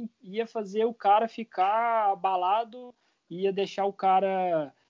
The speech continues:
é, é, ach-, sem confiança. E isso aí é muito importante, um técnico saber gerir os jovens, saber cuidar deles, saber falar sempre com eles, estar em contato, porque o jovem precisa disso.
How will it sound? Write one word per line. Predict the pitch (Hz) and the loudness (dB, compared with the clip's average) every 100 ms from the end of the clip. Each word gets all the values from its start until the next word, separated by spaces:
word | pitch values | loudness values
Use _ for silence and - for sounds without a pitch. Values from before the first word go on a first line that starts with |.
| _ - | _ -6
é, | 151 147 143 139 139 - | -6 -4 -6 -8 -8 -8
é, | 147 135 131 160 160 | -6 -6 -6 -2 -2
ach-, | 156 - 202 170 165 | -2 -2 -2 -4 -8
sem | - 196 | 4 6
confiança. | 202 202 - 175 226 247 - 240 233 _ _ - | 8 4 6 8 10 8 4 0 0 _ _ -6
E | 175 196 208 262 | -2 0 6 6
isso | 294 277 | 6 6
aí | 208 226 | 6 6
é | 240 | 4
muito | 220 254 277 | 2 0 -2
importante, | 233 254 226 202 208 - | 2 4 4 0 -4 -4
um | 233 269 | -2 -2
técnico | - 196 226 226 - | 0 0 2 -2 2
saber | 208 170 196 | 2 6 4
gerir | 202 220 190 220 | 4 0 0 -2
os | 196 | 0
jovens, | 165 185 196 190 | 2 2 2 -2
saber | 165 160 190 | -2 0 -2
cuidar | - 202 175 160 | -2 0 2 2
deles, | 151 180 180 | 2 -2 -2
saber | - 156 185 | -12 -2 0
falar | - 151 175 | 4 4 6
sempre | 185 - 196 - | 2 -2 -8 -8
com | 175 | -8
eles, | 165 175 | -6 -8
estar | - 175 | -4 -4
em | 208 | -2
contato, | - 180 - 160 196 - | -4 -4 0 2 0 -2
porque | 202 - | -8 2
o | 196 | 2
jovem | 180 180 190 | 2 -2 -2
precisa | 190 190 190 180 | -6 -6 -2 -2
disso. | 180 135 - | -2 -4 -8